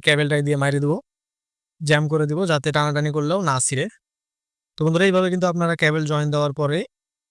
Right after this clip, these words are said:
লাগিয়ে দেখবেন যে আপনাদের ওকে আছে কিনা। তো ইনশাল্লাহ আপনাদের, আমি আশা করি যে স্কেল ওকে হয়ে যাবে। তো আমরা লাগিয়ে দেখবো যে আমাদের ওকে হবে কিনা, নাকি ক্যালিব্রেশনের প্রয়োজন পড়বে। তো আমার এই,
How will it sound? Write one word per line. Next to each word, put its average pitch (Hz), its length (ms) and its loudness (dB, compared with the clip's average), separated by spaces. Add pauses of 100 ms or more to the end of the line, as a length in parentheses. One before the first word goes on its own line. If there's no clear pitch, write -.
(180)
লাগিয়ে 147 320 2
দেখবেন 147 300 0
যে 151 60 0
আপনাদের 139 300 -2
ওকে 135 220 -2
আছে 131 200 0
কিনা। 131 240 -6 (600)
তো - 60 -8 (140)
ইনশাল্লাহ 165 460 4
আপনাদের, 151 280 -2 (100)
আমি 165 200 4
আশা 180 240 2
করি 165 240 0
যে 151 160 0 (220)
স্কেল 156 220 2
ওকে 151 160 0
হয়ে 143 180 0
যাবে। 139 200 -2
তো 165 100 -8
আমরা 139 220 -2
লাগিয়ে 135 300 0
দেখবো 143 320 0
যে 139 80 -2
আমাদের 131 280 -2
ওকে 135 200 -4
হবে 143 240 0
কিনা, 135 260 -4
নাকি 143 240 -4
ক্যালিব্রেশনের 147 560 -2
প্রয়োজন 147 320 0
পড়বে। 135 240 -2 (1400)
তো 135 80 -4 (200)
আমার 147 400 0 (140)
এই, 156 220 0